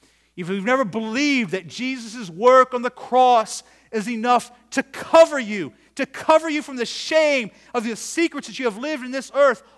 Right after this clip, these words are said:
on that judgment day, if you've never believed that Jesus' work on the cross is enough to cover you on that day, then call out to him today and be saved. Call upon the name of the Lord.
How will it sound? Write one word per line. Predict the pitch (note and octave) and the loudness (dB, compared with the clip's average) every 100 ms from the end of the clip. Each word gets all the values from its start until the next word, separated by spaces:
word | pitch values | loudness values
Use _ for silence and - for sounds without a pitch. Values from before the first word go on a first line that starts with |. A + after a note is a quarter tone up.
| _ | _
on | B3+ E4 | 2 2
that | D4+ D#4 - | 2 -2 -2
judgment | G#3 C#4 B3 G#3+ G#3+ | -6 -4 -4 -8 -10
day, | A#3 G3+ D#3 _ _ | -6 -6 -6 _ _
if | A#3 | -8
you've | C4+ G3+ | -8 0
never | C#4 F4 | 2 2
believed | E4+ E4+ F4+ | -2 -4 -4
that | D4+ | -8
Jesus' | G3 C#4+ D#4+ D#4+ C#4 C4 | -10 -4 -4 -6 -14 -14
work | F#3 A#3+ C#4+ C4 - _ _ | -6 4 4 4 -6 _ _
on | B3+ | -6
the | C4 | -6
cross | - C#4 C4+ A#3 | -4 0 0 -2
is | A3 G#3+ | -8 -10
enough | C4 C#4+ | -4 -4
to | C#4+ | -6
cover | - D4+ C#4+ | -4 -2 -2
you | C#4 | -6
on | A#3+ B3+ | -4 -4
that | B3 A#3 | -4 -8
day, | F3+ A3+ A3 E3+ _ _ _ | -8 -8 -6 -8 _ _ _
then | A3+ | -10
call | G3+ - - C#4+ C#4+ | -10 -8 -4 0 2
out | C4+ - | 0 -4
to | A3 | -10
him | A#3+ A#3 | -10 -10
today | - D#3 - G3+ C4 B3+ B3+ E3 A#2+ _ _ _ | -14 -18 -10 -4 -2 -2 -4 -8 -16 _ _ _
and | D#3 | -16
be | D3+ | -16
saved. | C#3+ - G3 F#3+ F3+ D3+ A#2+ _ _ _ | -14 -12 -8 -6 -6 -8 -14 _ _ _
Call | - - C4 C4+ C4 | -14 -2 2 4 2
upon | - A#3+ A#3 | -2 -8 -8
the | |
name | G3 G3 A3 G#3 | -10 -10 -10 -10
of | |
the | F#3+ | -10
Lord. | F3 F#3+ E3+ | -8 -6 -6